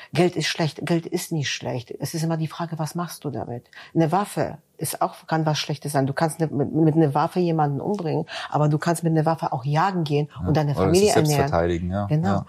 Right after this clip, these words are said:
Speaker 1: Also das heißt immer, was machst du damit? Und ich sehe Geld immer als, ja, das Werkzeug. Es ist das Werkzeug, was mir die Freiheit gibt, so zu leben,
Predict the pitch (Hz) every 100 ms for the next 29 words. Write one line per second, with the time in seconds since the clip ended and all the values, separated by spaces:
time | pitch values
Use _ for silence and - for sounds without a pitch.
0 | - 104 147 190 180 170 170 190 214 226
1 | 180 165 143 131 139 - - - - 147
2 | 135 214 175 208 202 196 185 170 170 -
3 | - _ _ _ 180 185 160 160 202 -
4 | - - - 123 - 143 - 180 - 196
5 | 202 - 156 143 160 160 180 220 240 233
6 | 185 - - 190 190 185 - 165 - -
7 | 143 190 208 - 196 180 165 160